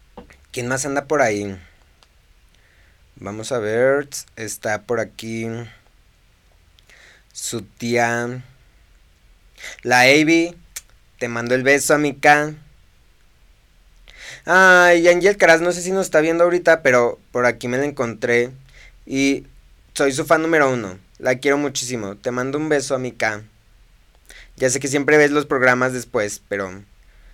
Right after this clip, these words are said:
pues ahí, ahí está el beso. Y vamos a mandarle también un saludo especial a Laurita Flores, que es fan número uno del Viernes de Influencer. <laughs> Laurita Flores, te quiero. Con ella,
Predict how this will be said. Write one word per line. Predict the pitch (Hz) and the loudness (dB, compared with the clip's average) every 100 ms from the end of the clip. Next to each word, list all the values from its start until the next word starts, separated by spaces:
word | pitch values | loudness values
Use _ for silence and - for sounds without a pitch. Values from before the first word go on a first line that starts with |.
| - - - - | -20 -20 -20 -8
pues | 117 113 | -6 -2
ahí, | 107 107 107 - | -4 -4 -10 -10
ahí | 117 113 | -8 -8
está | 101 - | -8 -6
el | 123 127 | -6 -4
beso. | 117 110 - 92 92 95 _ _ _ _ _ _ _ _ _ _ | -4 -4 -6 -10 -14 -20 _ _ _ _ _ _ _ _ _ _
Y | - 185 185 175 226 - _ _ _ _ _ | -6 0 2 2 0 -8 _ _ _ _ _
vamos | 131 139 151 | -10 -8 -6
a | |
mandarle | 160 143 127 127 127 | -6 0 0 0 -4
también | 123 117 113 117 117 | -6 -6 -6 -8 -10
un | - 110 | -14 -12
saludo | 127 120 120 117 | -8 -4 -4 -4
especial | 113 101 - 120 110 101 110 _ _ _ _ _ _ _ - - _ - | -8 -10 -6 -4 -4 -4 -10 _ _ _ _ _ _ _ -20 -20 _ -2
a | 135 | 2
Laurita | 135 135 135 156 | 4 4 4 2
Flores, | 156 175 165 160 147 147 - | 2 4 6 8 6 4 -2
que | - 123 123 131 | 0 2 4 4
es | 135 131 - | 2 -4 -4
fan | 143 135 147 139 | 2 2 2 -4
número | 131 135 139 127 | -4 0 2 0
uno | 127 | 0
del | 127 117 | -2 -2
Viernes | 117 123 | -4 -4
de | 127 | -8
Influencer. | 120 127 175 175 185 - - _ - | -4 -2 0 0 -2 -4 -14 _ -10
<laughs> | 214 202 160 | -8 -8 -6
Laurita | 160 165 165 175 | 4 6 8 6
Flores, | 160 175 185 170 | 8 8 8 4
te | 143 | -4
quiero. | - 165 185 175 160 143 | 4 8 10 10 10 8
Con | 147 143 | 6 6
ella, | 151 160 165 156 | 8 8 8 6